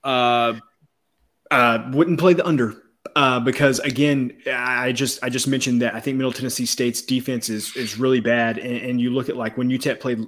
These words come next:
Speaker 2: La Tech, that game had seventy-two points. When they played Charlotte, that game had seventy-six
Speaker 1: Would,
Speaker 2: points.
Speaker 1: would we, would we go over? Uh, and Matt, I'm not sure Middle Tennessee State's played a game under fifty-two all season.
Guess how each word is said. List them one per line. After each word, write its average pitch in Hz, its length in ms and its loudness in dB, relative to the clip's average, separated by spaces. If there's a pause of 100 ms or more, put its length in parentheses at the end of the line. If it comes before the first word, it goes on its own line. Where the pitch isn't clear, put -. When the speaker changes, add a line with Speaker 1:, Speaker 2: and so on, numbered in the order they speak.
Speaker 2:
La 117 220 -4
Tech, 113 300 -8
that 110 100 -6
game 110 160 -8
had 107 120 -10
seventy-two 110 380 -6
points. 110 300 -10
When - 20 -6
they 113 80 -6
played 107 180 -8
Charlotte, 107 380 -4
that 104 160 -6
game 107 180 -10
had 98 220 -12
seventy-six - 840 -6
Speaker 1:
Would, 135 100 -2
Speaker 2:
points. - 400 -2
Speaker 1:
would 185 220 6
we, 208 240 0
would 185 100 4
we 190 120 -2
go 196 260 2
over? 285 400 2
Uh, 160 260 -4
and 170 140 2
Matt, 240 100 6
I'm 339 80 4
not 359 140 2
sure 233 120 2
Middle 190 140 2
Tennessee 180 300 2
State's 180 220 0
played 165 240 -2
a 147 40 2
game 131 220 0
under 123 180 -2
fifty-two 120 400 -8
all 101 120 -10
season. 78 360 -12